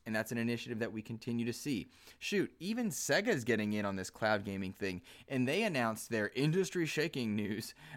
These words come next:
uh, which I think was just a translation error, but <laughs> it, it was cool to see. Sega in Japan is launching something called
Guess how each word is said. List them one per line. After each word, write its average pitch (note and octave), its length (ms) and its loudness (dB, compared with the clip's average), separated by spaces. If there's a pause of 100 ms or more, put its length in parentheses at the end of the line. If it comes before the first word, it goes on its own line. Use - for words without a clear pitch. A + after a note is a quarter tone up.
uh, A2+ 200 6
which D3+ 180 4
I C3+ 40 6
think C3 160 2
was B2+ 120 2
just A2+ 160 -4
a G#2+ 40 -4
translation G#2 600 -2
error, F#2+ 320 -2
but A2 340 0 (120)
<laughs> - 120 -20
it, B2+ 220 0
it B2 160 2
was B2 240 0 (280)
cool B3 280 4
to F#3 60 2
see. D3 280 0
Sega G#3+ 600 2 (580)
in A3 240 2
Japan G#3 680 2
is C3+ 180 2
launching F3 300 2
something E3+ 300 -4
called B2 300 4